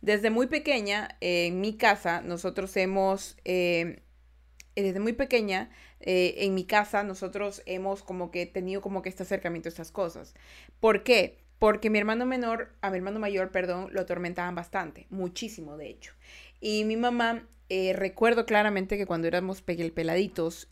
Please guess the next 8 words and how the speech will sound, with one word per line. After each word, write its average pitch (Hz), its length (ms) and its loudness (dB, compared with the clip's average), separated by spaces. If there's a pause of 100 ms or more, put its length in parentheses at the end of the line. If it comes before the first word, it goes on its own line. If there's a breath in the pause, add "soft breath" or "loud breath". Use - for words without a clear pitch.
eh, 156 480 -4
a 175 80 -4
mi 165 80 -2
hermano 165 300 -2
lo 208 60 0
atormentaban 175 760 -4
cosas 170 440 -8
raras. - 440 -6